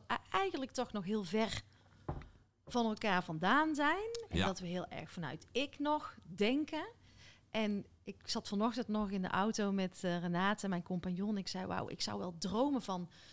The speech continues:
Speaker 1: soort communes, dat je, eh, een aantal mensen onder je hoede hebt waarvoor je kunt zorgen." En, eh,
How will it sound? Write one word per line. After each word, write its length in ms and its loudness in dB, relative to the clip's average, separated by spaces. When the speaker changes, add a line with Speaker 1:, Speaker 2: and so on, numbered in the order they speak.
Speaker 1:
soort 380 -2
communes, 600 6
dat 200 0
je, 120 0
eh, 320 0
een 160 -4
aantal 280 4
mensen 320 4
onder 180 2
je 60 2
hoede 300 2
hebt 300 2
waarvoor 360 0
je 80 -2
kunt 260 -4
zorgen." 560 4
En, 320 2
eh, 100 -6